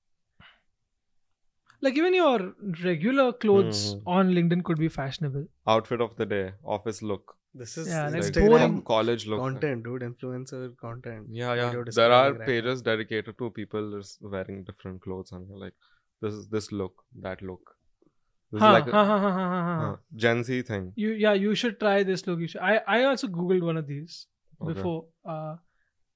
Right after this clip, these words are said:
Speaker 1: I was going to the Maldives, so I was like, "What
Speaker 2: Maldives
Speaker 1: are beach,
Speaker 2: look.
Speaker 1: what are, what are beach clothes?"
Speaker 3: <laughs> Hmm,
Speaker 1: So I,
Speaker 3: hmm.
Speaker 1: I saw some Instagram influencers saying, "You gotta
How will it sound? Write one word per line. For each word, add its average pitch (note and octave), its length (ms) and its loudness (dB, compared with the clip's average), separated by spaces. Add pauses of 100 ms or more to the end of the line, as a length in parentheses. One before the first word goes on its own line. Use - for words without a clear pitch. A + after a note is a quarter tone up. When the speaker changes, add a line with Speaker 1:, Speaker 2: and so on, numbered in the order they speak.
(180)
Speaker 1:
I F3 120 -6
was F3 80 -4
going F#3+ 240 -2
to - 80 -
the - 80 -
Maldives, D#3+ 400 -4
so F3 60 -4
I E3 100 -4
was D#3+ 140 -12
like, E3+ 100 -8 (480)
"What A2 220 0
Speaker 2:
Maldives A2+ 80 6
Speaker 1:
are A2 300 2
beach, G2+ 80 -2
Speaker 2:
look. G#2 120 2
Speaker 1:
what F#3 60 0
are, E3+ 180 -4
what F#3+ 140 0
are - 20 0 (140)
beach F3+ 260 -2
clothes?" D#3+ 340 -2
Speaker 3:
<laughs> C3+ 60 -6
Hmm, C3 160 -6
Speaker 1:
So G3 160 4
I, F3+ 80 6 (120)
Speaker 3:
hmm. A#2 100 -8 (320)
Speaker 1:
I F#3 80 -2 (100)
saw G3+ 140 4
some A3 120 2
Instagram F3 320 -2
influencers D#3+ 420 -6 (100)
saying, D3+ 200 -6 (100)
"You D#3 120 -4
gotta D#3 160 -4